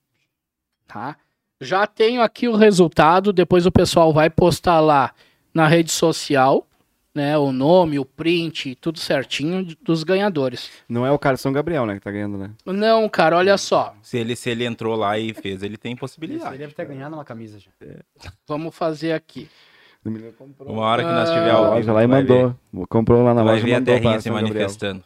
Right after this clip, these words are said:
Speaker 4: Vamos
Speaker 3: Vocês
Speaker 4: ver.
Speaker 3: vão ver. Aí eu comprei toda a cidade.
Speaker 2: Eu conheço São Gabriel, São
Speaker 1: Eu
Speaker 2: Gabriel.
Speaker 1: posso
Speaker 2: Bonito, São
Speaker 1: falar,
Speaker 2: Gabriel.
Speaker 1: ô, torcedor, ô, gurizada?
Speaker 3: Deve.
Speaker 1: Vamos lá,
Speaker 4: Deve.
Speaker 1: então. A primeira camiseta que a gente vai sortear é a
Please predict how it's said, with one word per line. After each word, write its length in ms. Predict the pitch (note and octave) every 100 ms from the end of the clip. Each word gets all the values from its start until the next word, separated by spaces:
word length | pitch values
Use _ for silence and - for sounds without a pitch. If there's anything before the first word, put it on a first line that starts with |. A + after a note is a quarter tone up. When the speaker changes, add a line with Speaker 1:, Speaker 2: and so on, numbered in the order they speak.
| -
Speaker 4:
Vamos 260 | A2 G#2+
Speaker 3:
Vocês 120 | G#2 A2+
Speaker 4:
ver. 40 |
Speaker 3:
vão 100 | A2
ver. 160 | G2 G2
Aí 100 | G#2
eu 80 | B2+
comprei 280 | F3 F3+ F#3+
toda 160 | A#3
a 40 | A3+
cidade. 320 | - A2 -
Speaker 2:
Eu 120 | E3+
conheço 220 | A#3 A3+ E3
São 80 |
Gabriel, 280 | C3+ A#2 G2
São 120 | -
Speaker 1:
Eu 40 | G#2+
Speaker 2:
Gabriel. 120 | F3
Speaker 1:
posso 160 | - -
Speaker 2:
Bonito, 100 | D#3
São 100 | G#3+
Speaker 1:
falar, 220 | F#3 F3
Speaker 2:
Gabriel. 200 | G3 G3
Speaker 1:
ô, 40 | E3+
torcedor, 480 | E3 D3+ D#3 F3 A3+ G#3
ô, 720 | E3+ D3+ C3+ B2 A#2+ A#2 A#2
gurizada? 360 | C3 A2+ E3
Speaker 3:
Deve. 280 | C3 G2 F2+ _ D3
Speaker 1:
Vamos 340 | B2+ G#3 A3+
lá, 120 | G3+
Speaker 4:
Deve. 100 | F3+
Speaker 1:
então. 240 | D#3+ B2 - _ _ _ _ _ _ _ _ _ _ _ _ _ _ _ _ _ _ _ _ _ _ _
A 100 | G3+
primeira 500 | G#3+ C4 B3 B3+ D4
camiseta 540 | C#4 C4 A#3+ D#3+ A3 -
que 60 |
a 20 | A3+
gente 120 | G#3+
vai 120 | A3
sortear 460 | G3+ F#3+ - G#3 A3
é 100 | G3+
a 220 | G#3